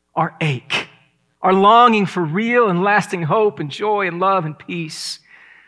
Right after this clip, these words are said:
And yet, listen, in our groaning, listen to this, in our groaning,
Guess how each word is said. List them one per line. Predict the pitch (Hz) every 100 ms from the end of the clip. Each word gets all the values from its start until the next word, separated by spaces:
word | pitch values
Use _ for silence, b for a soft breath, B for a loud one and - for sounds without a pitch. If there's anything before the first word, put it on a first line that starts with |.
| B B B
And | 190
yet, | 226
listen, | 254 - 214
in | 214
our | 226 208
groaning, | 175 226 226 202
listen | 220 202
to |
this, | 190 - B B B
in | 220 240
our | 220
groaning, | 160 214 208 190 180 170 139